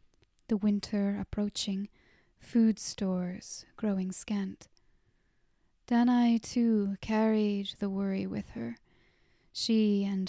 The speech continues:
Toron had been traveling south, swiftly, outpacing the winter, seeking a mountain seclusion they knew, fleeing some unnamed pain. But he could not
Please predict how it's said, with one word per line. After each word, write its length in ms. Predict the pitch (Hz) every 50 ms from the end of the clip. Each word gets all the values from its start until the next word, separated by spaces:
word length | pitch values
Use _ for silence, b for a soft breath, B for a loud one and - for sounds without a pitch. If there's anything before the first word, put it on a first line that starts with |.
| - -
Toron 380 | - 226 220 214 208 202 202
had 140 | 196 196 196
been 160 | 196 208 202
traveling 420 | 185 - 226 226 233 240 240 233 220
south, 600 | 214 - - 233 220 208 185 185 - _ _ - b b b b b b
swiftly, 760 | b - - 247 220 - - - - - 190 190 202 - _ _ _ _ -
outpacing 880 | 220 214 220 - - - 240 233 233 214 - - - 196 185 180 185
the 80 | 185
winter, 440 | 180 185 185 180 - - 196 196 208 B B B B B B B B B
seeking 420 | B - - 240 233 - - 226 220
a 80 | 214
mountain 500 | 208 208 208 220 226 220 - - 214 208
seclusion 880 | 202 - - - - - 226 220 214 214 196 - 190 180 180 175 180 180
they 160 | 185 185 185
knew, 440 | 185 185 190 196 190 185 185 190 196 b b b b b b b b
fleeing 680 | - - 247 247 240 233 214 180 180 180 175 175 185
some 360 | 185 - - 202 190 190 190 -
unnamed 840 | - 196 196 196 196 196 190 190 190 185 180 175 175 180 185 - -
pain. 520 | - - - 202 196 190 180 180 185 190 190 _ _ _ _ _ _ _ _ _ _ _ _ _ _ _ _ _ _ _ _ _ _ _ _ _ _ -
But 180 | - - - -
he 200 | - - 214 202
could 320 | - - - - 214 -
not 240 | 220 214 220 226 -